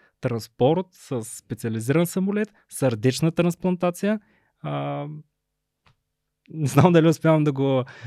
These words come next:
Speaker 1: а, да го, да, да, да, да го обясня на хората, но това беше кампания, в която А, буквално една седмица и аз, и колегите ми, м, бяхме на тръни, защото във всеки един момент,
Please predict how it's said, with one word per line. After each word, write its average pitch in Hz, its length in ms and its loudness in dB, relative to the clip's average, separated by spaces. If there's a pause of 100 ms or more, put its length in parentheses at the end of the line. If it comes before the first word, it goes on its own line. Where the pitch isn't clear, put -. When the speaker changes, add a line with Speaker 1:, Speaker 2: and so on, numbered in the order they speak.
(140)
Speaker 1:
а, 127 260 0
да 123 160 -2
го, 120 600 0
да, 113 200 -12
да, 123 280 -12
да, 120 240 -12
да 123 140 -6
го 123 120 -4
обясня 127 340 -4
на 143 100 -2
хората, 135 340 -4
но 160 120 -2
това 139 200 -4
беше 135 280 -6
кампания, 131 460 -6
в - 40 -16
която 123 680 -8 (560)
А, 127 120 -10
буквално 127 380 -4
една 123 160 -2
седмица 123 400 -6
и 113 100 -4
аз, 123 220 -4
и 170 40 -4
колегите 120 400 -6
ми, 147 180 -6
м, 135 1080 -10
бяхме 131 320 -2
на 127 420 -2
тръни, 139 400 0
защото 143 480 -8
във 135 120 -8
всеки 143 240 -6
един 135 160 -4
момент, 127 340 -6